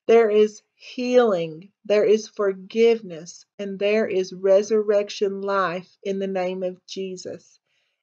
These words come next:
And I would love to speak with you or the person that you know, and Brother Jason as well. We would be glad to, to speak with you,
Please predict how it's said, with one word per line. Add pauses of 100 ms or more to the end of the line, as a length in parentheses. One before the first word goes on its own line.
And
I
would
love
to
speak (100)
with
you
or
the
person
that
you
know, (520)
and
Brother
Jason
as
well.
We
would
be
glad
to, (440)
to
speak
with
you,